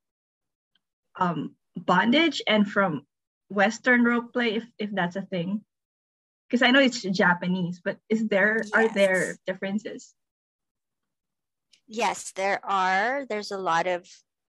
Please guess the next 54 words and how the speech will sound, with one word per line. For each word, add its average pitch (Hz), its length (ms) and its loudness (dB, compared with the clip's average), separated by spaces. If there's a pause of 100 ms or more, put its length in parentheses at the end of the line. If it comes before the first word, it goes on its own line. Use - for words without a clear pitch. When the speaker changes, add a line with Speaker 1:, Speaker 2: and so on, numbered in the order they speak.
(380)
Speaker 2:
there's 202 200 -4
a 214 40 -6
lot 196 140 2
of 220 80 -4
differences. 233 440 -6
I'm 214 120 2
not 202 180 -4
sure 269 160 -2
how 247 200 0
to, 214 220 -4
uh, 190 260 0 (600)
start - 480 -6
this. - 340 -8 (260)
Let 220 140 2
me 269 80 8
Speaker 1:
Oh, - 60 8
Speaker 2:
start - 180 12
Speaker 1:
<laughs> 277 60 6
is 277 80 4
Speaker 2:
with 233 80 6 (120)
Speaker 1:
it 247 200 6
too 247 80 8
Speaker 2:
bondage. 202 120 8
Speaker 1:
much? 208 200 8 (240)
Sorry. - 280 8
<laughs> 311 100 10 (440)
Speaker 2:
No, 339 280 6 (160)
no, 440 140 4 (100)
it's 285 100 0
just 403 260 0
broad. 233 360 4
It's - 360 -8
good. 175 360 -2
Speaker 1:
Ah, 277 160 8
Speaker 2:
It's 240 80 6
a 214 40 2
Speaker 1:
okay. 208 140 -2
Speaker 2:
good 202 140 -6 (380)
Speaker 1:
Go 269 80 8
for 226 120 4
Speaker 2:
question. 247 120 8
Speaker 1:
it. 226 200 6
<laughs> - 0 -
Speaker 2:
It's 285 460 4
just - 160 -4
the 220 140 2
answer 208 260 -2
would 202 100 -2
be 190 100 -10
very 170 260 -4
broad. 180 520 -2 (100)
Speaker 1:
Mm-hmm. 233 380 8
Speaker 2:
Um, 220 120 -8 (760)
so - 100 -2